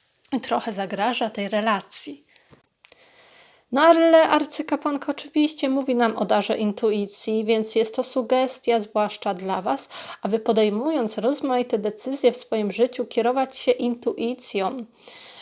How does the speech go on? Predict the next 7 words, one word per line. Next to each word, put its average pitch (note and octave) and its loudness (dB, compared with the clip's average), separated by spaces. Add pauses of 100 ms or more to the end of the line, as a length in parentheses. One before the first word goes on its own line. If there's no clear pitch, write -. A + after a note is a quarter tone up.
(140)
wyciszyć C4+ 2
emocje B3 0
i A3 -2
słuchać A#3+ -2
swojego A#3+ 2
wyższego A3 0
ja. G#3 4